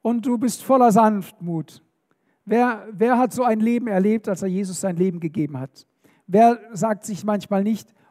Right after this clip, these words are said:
„Oh, an dem und dem Punkt ecke ich noch an. Ich werde noch zornig,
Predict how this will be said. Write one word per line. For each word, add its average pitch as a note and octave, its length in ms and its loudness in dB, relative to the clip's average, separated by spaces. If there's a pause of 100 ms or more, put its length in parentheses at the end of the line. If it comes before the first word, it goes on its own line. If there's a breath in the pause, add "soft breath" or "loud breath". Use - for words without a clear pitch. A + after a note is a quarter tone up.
„Oh, G#3+ 180 4
an F#3+ 140 4
dem G3+ 200 0
und G#3 80 -2
dem F3 160 0
Punkt G#3+ 260 -6
ecke G3 220 -8
ich E3 100 -12
noch D3+ 160 -10
an. D3 280 -10 (300 soft breath)
Ich D#3+ 180 -6
werde A#3+ 220 2
noch G#3+ 160 -2
zornig, F3 460 -2